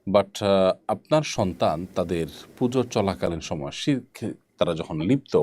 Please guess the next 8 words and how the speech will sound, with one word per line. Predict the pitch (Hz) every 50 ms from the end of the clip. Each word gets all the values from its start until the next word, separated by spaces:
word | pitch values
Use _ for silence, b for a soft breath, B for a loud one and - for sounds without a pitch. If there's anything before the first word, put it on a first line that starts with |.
| - - -
ওই | 147 156
সময়টাতে | - - 127 117 107 95 95 82 - - 78 76 - B B B B B B B B B B B -
আপনার | 123 113 - - 101 92 90 87 - - -
সন্তানের | - - 110 95 85 - 107 120 131
সেখানে | - - 123 107 110 95 90 87
চলে | - 101 87 82
যাওয়ার | 78 82 78 78 76
ব্যাপারটিকে | 71 78 78 - 98 98 - - 127 117 - 139 123 92 92 113 139 -